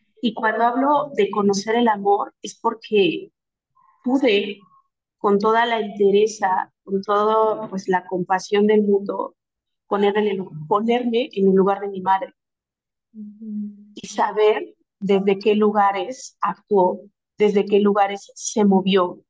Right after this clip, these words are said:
Speaker 1: desde qué inseguridades intentó protegerme.
Speaker 2: Ujú.
Speaker 1: Y entonces pude adquirir un amor y una compasión por mi madre que, uf, <laughs> se la debo a mi hija. <laughs>
Speaker 2: Ujú.
Speaker 1: Definitivamente se la debo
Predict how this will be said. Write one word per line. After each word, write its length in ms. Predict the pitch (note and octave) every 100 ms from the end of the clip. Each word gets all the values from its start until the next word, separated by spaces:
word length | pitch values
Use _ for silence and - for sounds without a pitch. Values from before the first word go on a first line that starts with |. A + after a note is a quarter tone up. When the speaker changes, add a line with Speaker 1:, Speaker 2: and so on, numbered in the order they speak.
| _
Speaker 1:
desde 280 | G3+ G3 G3
qué 120 | A3+
inseguridades 1200 | A3+ A3 B3+ G3 G3 F#3+ F#3+ G#3+ A#3 G3 - -
intentó 460 | F#3+ F3+ F#3+ F#3 G3
protegerme. 880 | - G#3+ G3+ - - F#3 F#3+ F#3+ - _ _ _ _ _
Speaker 2:
Ujú. 480 | G#3+ _ A#3 A3 G#3+
Speaker 1:
Y 80 | A3+
entonces 320 | A3 A#3 C4
pude 220 | - B3+ C4+
adquirir 440 | - _ A#3 A3+
un 140 | A#3+
amor 480 | B3 A3+ G#3+ A3 A3+
y 80 | A3
una 200 | A3+ A#3
compasión 840 | - G#3+ G3 F#3+ - G#3+ G#3 G#3
por 180 | G#3+ G#3
mi 140 | G3
madre 600 | F#3 G3+ G3+ F3+ E3 - _ _ _ _ _ _ _ _ _ _ _ -
que, 220 | A#3 A3+
uf, 160 | B3+ G#3 - - _
<laughs> 460 | C4+ F3 - - _
se 260 | - - A3+
la 140 | G#3+
debo 180 | A#3+ C4+
a 60 |
mi 220 | D#4 G#3+ D4+
hija. 340 | - C#4 -
<laughs> 500 | C#4+ - - B3+ -
Speaker 2:
Ujú. 560 | B3 C4 B4+ - B4 -
Speaker 1:
Definitivamente 1160 | A3+ A3+ A#3 G#3 B3 C4+ - C4 B3+ C4 C#4+ - _ _
se 260 | - - A#3
la 160 | G3 G3
debo 380 | G#3 G#3 -